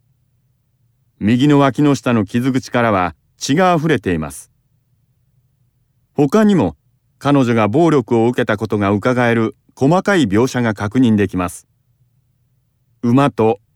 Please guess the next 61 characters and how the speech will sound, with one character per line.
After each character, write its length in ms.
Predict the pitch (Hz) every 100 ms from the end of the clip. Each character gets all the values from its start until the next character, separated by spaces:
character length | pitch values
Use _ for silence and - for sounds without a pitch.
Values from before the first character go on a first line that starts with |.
| -
腰 340 | 123 131 185
帯 200 | 180 160
の 140 | 160 151
両 220 | 156 202
方 200 | 196 180
が 140 | 120
失 300 | 101 - 107
わ 120 | 95
れ、 200 | 87 78 - _ _ _ -
代 140 | 135
わ 80 | 190
り 100 | 196
に 260 | 180 175 - _
折 180 | 123 165
れ 60 | 147
た 200 | 110 98
馬 240 | 107 131
の 120 | 123
手 160 | 110 -
綱 300 | 127 160 143
を 140 | 135 _
腰 300 | 107 98 127
に 100 | 117
巻 200 | 110 101
い 40 |
て 140 | - 95
い 60 |
ま 120 | 85
す。 200 | 82 - _ _ _ _ _ _ _ _ _ _ _ _ _ -
神 220 | 143 151
話 140 | 143
で 100 | 135
は、 260 | 117 92 82 _ _ _
ア 120 | 120
マ 160 | 151 143
ゾ 140 | 123
ン 140 | 117 110
の 180 | 110 -
ヒ 140 | - -
ポ 120 | 175
リ 120 | 185
ッ 20 | 165
ト 120 | - 110
が 220 | 87 76 _ _ _
ヘ 100 | -
ラ 140 | 170 202
ク 100 | 202
レ 120 | 185
ス 140 | -
に 280 | 135 127 131 _ -
腰 300 | 139 131 190
帯 200 | 170 170
を 80 | 156
取 180 | 139
ら 80 | 180
れ 80 | 196
る 100 | 147
話 360 | 107 104 101 104
が 140 | 87
あ 60 |
り、 140 | 76